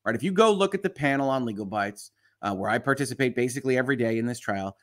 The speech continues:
you can see folks that are very enamored with Johnny Depp's case. I thought it was a very strong case by the time they rest his case.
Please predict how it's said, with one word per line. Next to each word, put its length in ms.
you 140
can 180
see 220
folks 520
that 120
are 80
very 260
enamored 360
with 100
Johnny 240
Depp's 180
case. 220
I 160
thought 160
it 40
was 120
a 40
very 200
strong 240
case 280
by 180
the 80
time 420
they 160
rest 380
his 180
case. 420